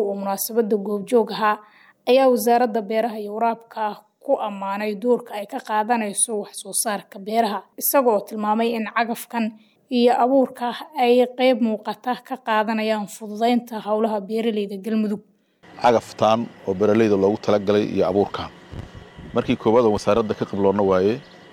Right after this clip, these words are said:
Speaker 2: marka hore waa u qabtay cagafta iyo abuurka, wasiir, waa idin kala wareegay, een, iskaashatada ama beeraleyda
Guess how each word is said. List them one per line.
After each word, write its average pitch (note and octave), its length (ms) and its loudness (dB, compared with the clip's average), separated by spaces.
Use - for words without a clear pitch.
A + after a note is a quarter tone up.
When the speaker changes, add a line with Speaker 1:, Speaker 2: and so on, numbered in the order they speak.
Speaker 2:
marka A#2 220 -2
hore A2 120 4
waa A2 180 6
u C3+ 80 0
qabtay G#2 460 -2
cagafta A#2+ 440 2
iyo G2+ 180 2
abuurka, A2 420 2
wasiir, A2 300 -2
waa G2+ 120 4
idin G2 140 -6
kala G#2+ 140 2
wareegay, F#2+ 460 0
een, F#2+ 260 2
iskaashatada - 720 0
ama A2+ 120 2
beeraleyda G#2+ 520 4